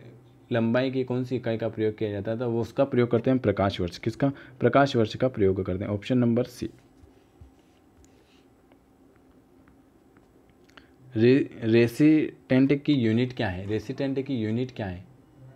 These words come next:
एम्पियर, वोल्ट, ओम या वोल्ट? तो आपकी एम-, रेसिस्टेंट की जो है ना, वो है आपकी ओम। रेसिस्टेंट की यूनिट है आपकी ओम।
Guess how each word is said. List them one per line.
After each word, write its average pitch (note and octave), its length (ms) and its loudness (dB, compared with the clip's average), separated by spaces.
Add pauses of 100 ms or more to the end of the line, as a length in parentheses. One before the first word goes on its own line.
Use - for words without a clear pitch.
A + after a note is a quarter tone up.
(280)
एम्पियर, C3 540 2 (120)
वोल्ट, G#2+ 520 2 (180)
ओम A#2 280 0
या B2+ 180 4
वोल्ट? G2 340 0
तो A#2+ 180 -6
आपकी A2 360 0
एम-, A2 260 -2 (340)
रेसिस्टेंट C#3 720 -2
की C#3 120 -2
जो C#3+ 180 -2 (180)
है B2 80 -2
ना, C#3 200 -2 (160)
वो B2+ 160 -2
है C3 80 -2
आपकी A#2 480 -4
ओम। G#2 200 2 (520)
रेसिस्टेंट C#3+ 600 2
की C#3+ 140 -2
यूनिट B2+ 420 6
है D3 140 2
आपकी - 460 0
ओम। A2+ 220 2